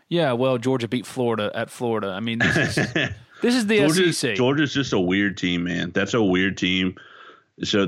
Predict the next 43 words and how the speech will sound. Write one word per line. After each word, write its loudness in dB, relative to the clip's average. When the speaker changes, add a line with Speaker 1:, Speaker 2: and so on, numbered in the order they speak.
Speaker 2:
they're, 0
they're 0
gonna 2
be 2
good 2
against -2
certain 0
teams 0
and -2
bad 2
against -2
them. 2
And, 0
and, 0
you 2
know, 0
Missouri, 2
for 0
all 2
their 2
flaws, 0
they've, -2
they've 0
got -2
two 0
really 2
good -4
players, -2
and -2
Jordan 2
Geist 0
and -2
Jeremiah 0
Tillman. -2
Those 2
guys, 0
you 0
know, -6
Geist -2
went -4
for -6
eighteen -2
to, -4